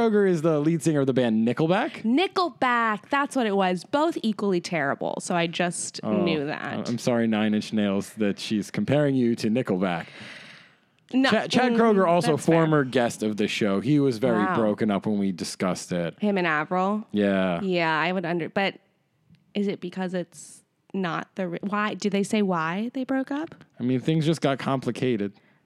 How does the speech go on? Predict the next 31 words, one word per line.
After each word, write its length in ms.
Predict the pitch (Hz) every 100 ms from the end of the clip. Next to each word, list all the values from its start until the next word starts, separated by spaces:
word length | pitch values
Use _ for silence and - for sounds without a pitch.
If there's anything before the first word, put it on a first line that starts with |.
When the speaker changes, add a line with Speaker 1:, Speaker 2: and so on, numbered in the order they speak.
| _ _ _ _ _ _ -
Speaker 2:
You 160 | 175
really 240 | 160 147 113
enjoyed 400 | 165 185 185 185
saying 340 | - 208 208
that? 160 | 208 208
I 20 |
Speaker 1:
Yes, 320 | 151 147 139
it, 80 | 123
it, 20 | 131
Speaker 2:
appreciate 220 | - 139 139 120
Speaker 1:
it, 240 | 131 127
Speaker 2:
that. 60 | 131
Speaker 1:
it 40 |
was 160 | 135 123
great. 460 | 131 120 104 -
Uh, 140 | 117 98 - _ _ _
I, 140 | 123 131
I, 200 | 135 131
I, 240 | 123 127 120 110
I, 60 | 123 - -
I, 80 | 120
I, 480 | 117 131 127 135 156
our 220 | 147 147
listeners 340 | 180 196 196
can't 180 | 175 190
tell 160 | 175 175
right 120 | 180
now, 120 | 180 180
but 120 | 160
I'm, 220 | 143 131
uh, 200 | 120 107